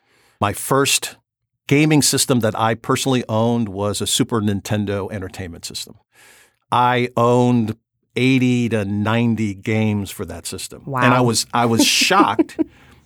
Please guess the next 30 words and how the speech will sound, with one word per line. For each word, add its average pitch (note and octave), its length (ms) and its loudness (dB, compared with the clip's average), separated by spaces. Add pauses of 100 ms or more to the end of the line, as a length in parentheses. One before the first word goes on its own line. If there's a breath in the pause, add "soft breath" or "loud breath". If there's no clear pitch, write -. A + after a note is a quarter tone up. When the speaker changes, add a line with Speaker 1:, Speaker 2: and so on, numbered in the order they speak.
Speaker 1:
I C3 100 0
was B2 160 0
shocked G#3 520 0
as, G#2 400 -4
as A2 160 -4
I'm B2+ 240 2
going A#2+ 280 2
through B2 160 -2
my A2 200 2
orientation G#2 960 -4 (540 soft breath)
that A#2 160 0
I A2 100 2
learned A2 420 2
that G#2+ 140 0
the A2+ 280 -4
average B2+ 640 0
consumer, F#2+ 580 -6 (200)
the - 120 -4 (140)
average D3 460 0
consumer G#2 640 0 (120)
owned A2+ 320 2
about F#2 320 -4
six - 420 0
games F#2+ 600 -2
for G2 380 -2
the E2+ 300 -8 (680)
Super B2 340 0
N G#2 80 0
E F#2 120 -4
S. - 340 -12